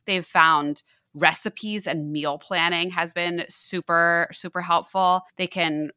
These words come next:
order groceries for the house. You can shop local for custom birthday cakes. You can research the local organizations that you wanna volunteer as a family,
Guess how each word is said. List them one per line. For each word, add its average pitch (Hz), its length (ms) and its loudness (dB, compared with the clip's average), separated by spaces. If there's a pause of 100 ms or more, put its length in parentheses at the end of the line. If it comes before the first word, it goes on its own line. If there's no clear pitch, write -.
(140)
order 156 720 -4 (180)
groceries 240 440 -6
for 165 160 -10
the 226 80 -4
house. 269 560 2
You 196 100 -10
can 156 440 -6
shop 175 400 4
local 185 360 0
for 165 140 -4
custom 160 380 -6
birthday 247 360 -4
cakes. 214 440 -4
You 175 80 -8
can 147 180 -10
research 165 400 -4
the 131 100 -10
local 160 220 -6
organizations 156 640 -6
that 139 140 -6
you 147 100 -10
wanna 143 240 -6
volunteer 170 580 -2
as 185 140 0
a - 80 -8
family, 226 640 2